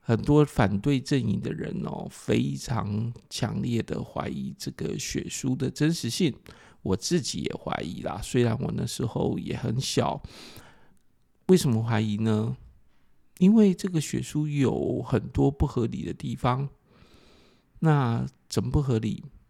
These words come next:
啊，我跟大家解释一下。你想一个状况哦，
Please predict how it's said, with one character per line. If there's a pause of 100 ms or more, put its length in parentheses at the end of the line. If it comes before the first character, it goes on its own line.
啊，
我
跟
大
家
解
释
一
下。 (500)
你
想
一
个
状
况
哦，